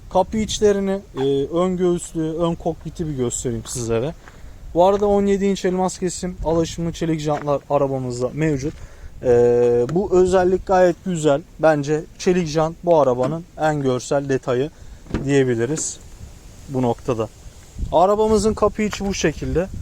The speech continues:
Ee, temiz, görsel bir şekilde bizleri karşılıyor. Yani kumaş bir detay sunulmuş. Plastik,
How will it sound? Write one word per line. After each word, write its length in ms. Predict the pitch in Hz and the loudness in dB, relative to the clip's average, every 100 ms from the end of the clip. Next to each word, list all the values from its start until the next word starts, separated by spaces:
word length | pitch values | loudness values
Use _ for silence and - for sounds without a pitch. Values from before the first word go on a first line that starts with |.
| - - - - | -12 -14 -14 -8
Ee, 640 | 135 131 131 131 131 131 139 - | -4 0 0 0 0 0 -2 2
temiz, 380 | 214 208 190 180 | 2 4 0 2
görsel 520 | 196 185 - 185 165 | 4 4 2 2 2
bir 120 | 151 | -2
şekilde 540 | - 147 143 139 165 | -4 -6 -4 -4 -2
bizleri 360 | 160 147 135 147 | -2 -2 -2 -2
karşılıyor. 640 | - 147 139 - - - - - - - - - - - - - - - - - - | 2 2 2 0 0 0 0 0 -2 -4 -8 -8 -8 -10 -10 -12 -18 -20 -20 -20 -4
Yani 320 | 233 208 196 214 - - - | 0 2 0 -4 -16 -20 -10
kumaş 460 | - 233 226 214 - | 2 6 6 4 2
bir 120 | 180 | 4
detay 340 | 165 - 147 | 4 4 2
sunulmuş. 640 | 131 - 131 117 123 175 - - | 0 -2 -2 0 0 -2 -6 0
Plastik, 680 | 202 165 123 - 151 - | 6 6 4 -2 -2 -4